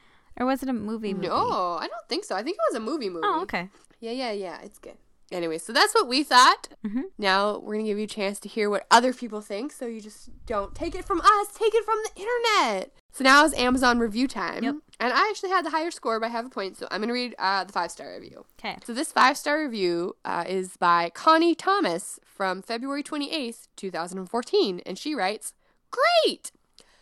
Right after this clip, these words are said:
Speaker 2: I love this movie. I loved it the first time I saw it on T V and still love to watch it over again. Love Sandra. Her and Tate are such a good combination in this.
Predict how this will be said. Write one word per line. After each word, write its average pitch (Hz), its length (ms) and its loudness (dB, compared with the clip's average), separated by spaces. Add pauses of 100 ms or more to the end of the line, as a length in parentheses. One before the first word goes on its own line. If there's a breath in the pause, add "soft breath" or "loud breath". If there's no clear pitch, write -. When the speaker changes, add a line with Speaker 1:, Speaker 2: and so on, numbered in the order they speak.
(320 soft breath)
Speaker 2:
I 277 360 4
love 165 260 -6
this - 180 -16
movie. - 340 -10 (120)
I 180 100 -2
loved 214 300 -2
it 185 60 -16
the 185 80 -14
first 269 280 -6
time 339 200 -2
I 330 80 -4
saw 302 240 0
it 294 40 -4
on 285 140 -4
T 277 160 -8
V 202 340 -10
and 180 160 -14
still 214 320 -6
love 202 180 -4
to 190 120 -10
watch 165 300 -2
it - 80 -10
over 175 260 -6
again. - 400 -12 (340 soft breath)
Love 269 240 2
Sandra. 269 600 -2 (220)
Her 330 320 0
and 269 200 -6
Tate 220 260 -4
are 170 100 -10
such 226 260 -8
a 294 40 -6
good 247 180 -6
combination 233 580 -4
in - 180 -12
this. - 340 -16